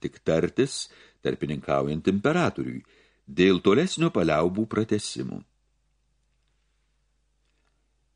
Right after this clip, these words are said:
Nė viena iš jų nepamiršo dėl to išsiųsti skundus Zigmantui Liuksemburgui. Antrasis Veliuono suvažiavimas tapo diplomatinė kryžiuočių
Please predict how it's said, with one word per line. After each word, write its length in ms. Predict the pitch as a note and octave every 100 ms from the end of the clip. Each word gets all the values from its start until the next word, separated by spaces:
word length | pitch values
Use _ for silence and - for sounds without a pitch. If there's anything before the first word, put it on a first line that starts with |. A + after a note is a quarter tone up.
| -
Nė 160 | D2+ E2+
viena 240 | G#2+ C3+
iš 240 | F#3+ F3+ D3+
jų 80 | D#3
nepamiršo 540 | D#3 F#2 E2+ F#2 - A#2+
dėl 140 | D2 -
to 140 | B1+
išsiųsti 480 | B1 - E2 - B2+
skundus 800 | - - C2 B1+ E2+ - - -
Zigmantui 800 | F2+ - E2 D#2+ F2 F#2 F#2+ G#2
Liuksemburgui. 720 | F2 F#2+ - F#2+ D2 B1 - G#1 _ _ _ _ _ _ _ - - -
Antrasis 640 | G2+ A2 F3+ E3 E3 - -
Veliuono 480 | D2+ C#2+ D2 C2 C#2
suvažiavimas 800 | - C2+ C#2+ D2+ C#2 B1 A#1+ -
tapo 340 | - C#3 C#3 C#3 C#3 B2+ -
diplomatinė 720 | A2 C#2+ - C2 D#2 G#2 G#2 G2+
kryžiuočių 560 | D2+ A#1+ B1+ D2 -